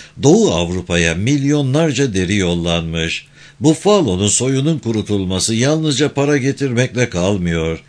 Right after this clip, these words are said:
General Sheridan'ın açıkladığı üzere kalıcı bir barış kurmanın ve uygarlığın ilerlemesine fırsat tanımanın biricik yolu da sayılıyor.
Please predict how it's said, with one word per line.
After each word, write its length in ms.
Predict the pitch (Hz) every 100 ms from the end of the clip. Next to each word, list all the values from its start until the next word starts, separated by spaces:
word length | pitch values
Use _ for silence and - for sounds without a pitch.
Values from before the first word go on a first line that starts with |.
| - - - 90
General 480 | 135 175 180 180 165
Sheridan'ın 720 | - 190 139 87 82 82 104
açıkladığı 560 | 101 - 87 101 95
üzere 560 | 131 98 90 87 98 107 - - -
kalıcı 440 | 143 160 170 185
bir 200 | 175 151
barış 320 | 139 160 160
kurmanın 540 | - 120 90 87 98 107
ve 80 | 127
uygarlığın 720 | 131 139 135 139 131 147 156
ilerlemesine 840 | 104 98 95 95 90 92 104 107
fırsat 500 | 107 135 113 151 147
tanımanın 560 | 104 92 90 95 104 95
biricik 460 | 175 156 147 123
yolu 280 | 113 117 120
da 100 | 107
sayılıyor. 720 | 107 98 95 90 92 90 87